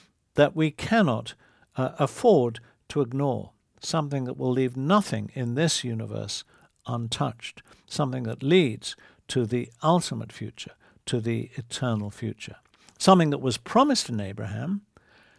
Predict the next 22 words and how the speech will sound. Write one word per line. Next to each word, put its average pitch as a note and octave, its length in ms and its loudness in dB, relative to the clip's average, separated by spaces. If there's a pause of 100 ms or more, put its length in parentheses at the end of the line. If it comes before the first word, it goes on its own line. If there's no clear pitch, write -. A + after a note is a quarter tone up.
(340)
pictured E3 500 4 (220)
in B2 220 -2
David, G#2+ 400 -4
something C#3+ 420 -2
rooted A#2+ 640 2 (340)
in B2 200 -2
history - 640 -4 (420)
that A#2 220 -8
the - 100 -8
whole C3+ 240 2
Bible A#2+ 540 -2 (280)
speaks - 440 -6
to - 140 -10
us - 140 -10
of. - 320 -18 (720)
We'll C3+ 160 2
come B2 220 -2
back C3 320 -4 (320)
to C3 160 4
this G#2 380 -8
again A2+ 360 -6
tomorrow. G#2 380 -12